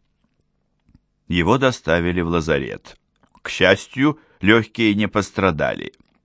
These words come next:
Были задеты бронхи. Впоследствии доктор как-то заметил мне: "Скажите спасибо, что я не пожалел для вас казённой камфоры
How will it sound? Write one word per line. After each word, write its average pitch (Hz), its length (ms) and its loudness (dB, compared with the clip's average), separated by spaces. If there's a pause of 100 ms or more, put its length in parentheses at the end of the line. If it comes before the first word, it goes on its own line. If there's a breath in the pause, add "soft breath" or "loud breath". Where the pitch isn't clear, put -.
(120)
Были 156 360 4
задеты 104 600 4
бронхи. 82 680 0 (840)
Впоследствии 143 840 0
доктор 113 460 0
как-то 110 360 -2
заметил 95 540 2
мне: 76 320 0 (800)
"Скажите 87 580 0
спасибо, 90 640 0
что - 220 -6
я 80 160 2
не 85 120 2
пожалел 82 580 0
для 80 200 0
вас 80 240 2
казённой 80 560 0
камфоры 73 640 -2